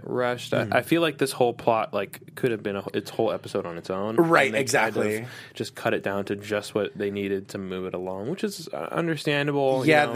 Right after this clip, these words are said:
Speaker 2: the, yeah, exactly. The fact that they had to kinda share this with the whole Angus and Elias subplot,
Speaker 1: Right.
Speaker 2: I think, yeah, kind of robbed it a little bit, um,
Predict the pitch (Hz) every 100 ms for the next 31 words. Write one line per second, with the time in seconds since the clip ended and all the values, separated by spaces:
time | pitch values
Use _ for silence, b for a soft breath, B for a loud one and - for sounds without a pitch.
0 | 147 143 147 165 139 131 170 156 190 208
1 | 147 135 147 160 143 156 135 139 135 131
2 | 131 123 - 127 123 117 117 - 117 117
3 | - 117 120 117 110 110 B B B 123
4 | 127 117 117 123 113 113 107 104 104 104
5 | - 110 107 87 104 101 113 113 120 107
6 | 117 104 113 107 107 107 104 107 - 110
7 | 110 117 110 110 107 104 B B B B
8 | B 117 110 104 101 98 98